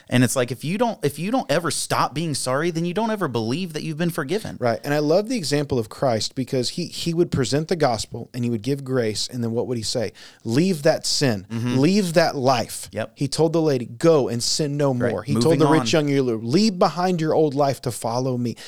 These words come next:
Speaker 2: He told Matthew, "Come and follow me."
Speaker 1: Mm-hmm.
Speaker 2: I mean, Jesus is saying,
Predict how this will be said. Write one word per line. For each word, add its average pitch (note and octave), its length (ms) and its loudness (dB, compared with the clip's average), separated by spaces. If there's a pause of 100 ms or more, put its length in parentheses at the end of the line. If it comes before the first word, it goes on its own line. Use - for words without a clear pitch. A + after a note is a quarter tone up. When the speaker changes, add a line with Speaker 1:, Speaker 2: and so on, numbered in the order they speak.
(160)
Speaker 2:
He F#3 120 -2
told F3 260 2
Matthew, D3+ 520 -2 (320)
"Come G3+ 320 2
and F3 160 2
follow D#3 440 2
me." A2+ 300 2
Speaker 1:
Mm-hmm. G2+ 280 -8 (360)
Speaker 2:
I D#3+ 80 2
mean, F3+ 220 2 (400)
Jesus G3+ 480 -2
is E3+ 140 -2
saying, D3 560 0